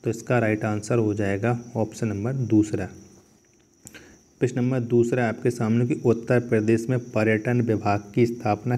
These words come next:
कब की गई? तो कब की गई थी उत्तर प्रदेश में पर्यटन विभाग की स्थापना?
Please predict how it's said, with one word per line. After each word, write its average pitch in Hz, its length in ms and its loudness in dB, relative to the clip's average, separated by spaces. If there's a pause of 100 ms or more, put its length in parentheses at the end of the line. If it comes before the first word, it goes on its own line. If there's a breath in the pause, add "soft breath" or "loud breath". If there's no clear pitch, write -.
कब 120 240 0
की 113 220 2
गई? 98 160 2
तो 101 300 -4
कब 117 340 -2
की 110 120 2
गई 104 180 2
थी 117 300 0 (460 loud breath)
उत्तर 123 360 4
प्रदेश 110 520 2
में 123 80 0 (120)
पर्यटन 107 440 2
विभाग 101 440 2
की 139 80 2 (200)
स्थापना? 107 680 -6